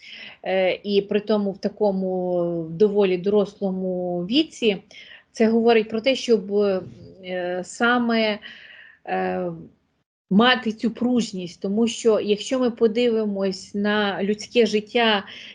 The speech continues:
як на період розвитку, то ми можемо побачити, що десь приблизно після сорока років,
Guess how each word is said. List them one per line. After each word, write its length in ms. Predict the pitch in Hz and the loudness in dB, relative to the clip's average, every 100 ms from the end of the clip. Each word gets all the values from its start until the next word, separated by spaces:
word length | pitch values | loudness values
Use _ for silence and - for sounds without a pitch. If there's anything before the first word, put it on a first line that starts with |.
| - | -2
як 160 | 202 208 | 0 2
на 140 | 214 | 0
період 440 | 220 233 226 202 | 2 4 4 2
розвитку, 560 | 247 349 349 233 220 185 | 0 -2 0 -2 -2 -8
то 120 | 196 | -4
ми 120 | 208 | -2
можемо 680 | 247 254 247 240 214 208 190 - _ _ | 0 0 0 0 2 0 -2 -12 _ _
побачити, 540 | - 190 285 311 247 214 | -6 0 0 0 -4 -6
що 200 | - 190 | -4 0
десь 200 | 214 220 | -2 0
приблизно 720 | 202 175 233 311 302 196 170 - - - - _ | -2 0 -2 -2 -4 -8 -8 -16 -20 -20 -20 _
після 380 | 240 226 220 214 | -2 2 0 0
сорока 520 | - 208 208 220 196 | 0 -2 0 0 2
років, 520 | 254 339 - 208 | 2 0 -2 -4